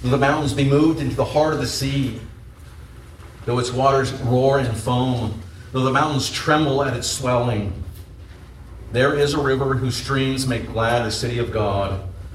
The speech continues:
the holy habitation of the Most High. God is in the midst of her.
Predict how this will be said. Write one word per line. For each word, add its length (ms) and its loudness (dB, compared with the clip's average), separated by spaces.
the 100 2
holy 260 2
habitation 580 4
of 80 0
the 40 -4
Most 300 -2
High. 440 0
God 240 6
is 80 0
in 80 0
the 60 4
midst 280 0
of 140 -4
her. 300 -4